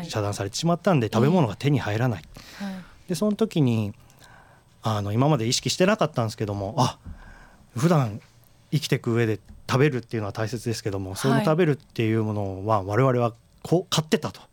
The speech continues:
Speaker 2: ええ。
Speaker 1: 買って、その、そっから食べ物を得てたんですけど、まあ、その買うためのお金を稼ぐのにね、働いてお金を得てって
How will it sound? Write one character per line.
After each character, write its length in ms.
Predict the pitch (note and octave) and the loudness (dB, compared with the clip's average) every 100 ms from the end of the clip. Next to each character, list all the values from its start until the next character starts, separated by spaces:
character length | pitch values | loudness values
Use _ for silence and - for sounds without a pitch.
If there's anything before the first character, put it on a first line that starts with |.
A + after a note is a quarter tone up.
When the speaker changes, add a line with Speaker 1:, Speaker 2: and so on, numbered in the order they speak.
| - C3 | -16 -6
Speaker 2:
え 280 | A3 G3+ F#3 | -4 -4 -6
え。 40 | F3+ - - - - | -12 -20 -20 -20 -8
Speaker 1:
買 160 | - D#3 | -2 -2
っ 20 | |
て、 420 | - - G3 F#3+ | 0 2 4 4
そ 140 | E3 E3 | 4 4
の、 800 | E3 D#3+ D#3+ D#3+ D#3 D#3 D#3 - _ _ _ _ - | 4 6 6 6 6 4 2 -6 _ _ _ _ -4
そ 120 | C3 | -2
っ 40 | |
か 120 | - | 2
ら 120 | D#3 D3 | 2 2
食 240 | - C#3 | 0 0
べ 80 | B2+ | 2
物 160 | B2 | 2
を 20 | G#2+ | 0
得 120 | A2+ | -2
て 80 | - | -6
た 100 | F#2+ | -10
ん 40 | |
で 40 | |
す 80 | F2 | -8
け 80 | A2 | -4
ど、 60 | G#2+ | -2
ま 100 | A#2+ | 0
あ、 40 | |
そ 100 | D3+ | 2
の 220 | D3+ D#3 - - _ _ - - | 2 0 -6 -20 _ _ -20 -4
買 120 | - D#3 | 2 4
う 60 | |
た 80 | D#3 | 4
め 100 | D#3+ | 4
の 80 | C3+ | 2
お 60 | A2+ | 2
金 160 | B2 | 0
を 40 | A#2+ | 0
稼 220 | B2+ B2+ | 0 0
ぐ 100 | A#2+ | -2
の 80 | G2+ | -4
に 160 | G2 - - - - | -8 -12 -20 -20 -4
ね、 260 | B2 A2+ G2 | -2 0 -2
働 360 | - A2+ G#2 G2+ | -4 -2 0 0
い 60 | |
て 80 | - | -2
お 80 | G2 | -4
金 200 | G2 G2 | -2 -2
を 20 | |
得 160 | G2 G2+ | -4 -4
て 80 | |
っ 40 | |
て 60 | B2 | -6